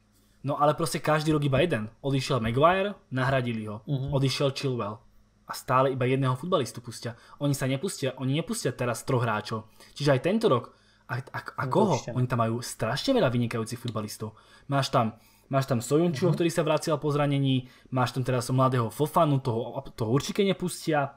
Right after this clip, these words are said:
Speaker 1: Majú tam mladého Justina, ktorý hraje
Speaker 2: Mhm.
Speaker 1: výborne, samozrejme, on ho tiež nepustia. Tam opäť Madison, možno, Tielemans, Didi. To je trojica, ale oni nepustia všetkých,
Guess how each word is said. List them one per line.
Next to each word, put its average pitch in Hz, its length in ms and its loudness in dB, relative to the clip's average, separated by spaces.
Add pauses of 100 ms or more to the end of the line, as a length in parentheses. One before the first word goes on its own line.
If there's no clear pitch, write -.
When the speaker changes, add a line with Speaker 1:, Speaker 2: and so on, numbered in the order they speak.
(480)
Speaker 1:
Majú 143 240 8
tam 139 120 2
mladého 127 260 4
Justina, 151 380 2
ktorý 175 220 0
hraje 175 200 4
Speaker 2:
Mhm. - 20 -4
Speaker 1:
výborne, 156 380 2
samozrejme, 127 300 -4
on 120 120 -2
ho 107 140 -4
tiež 156 200 -2
nepustia. 175 520 -2 (300)
Tam 147 160 -4
opäť 135 340 -4
Madison, 165 560 0 (160)
možno, 143 500 0
Tielemans, 156 640 0
Didi. 123 480 0 (260)
To 160 100 2
je 151 60 4
trojica, 151 420 2
ale 135 180 -2
oni 139 160 4
nepustia 175 420 -2
všetkých, 123 400 -6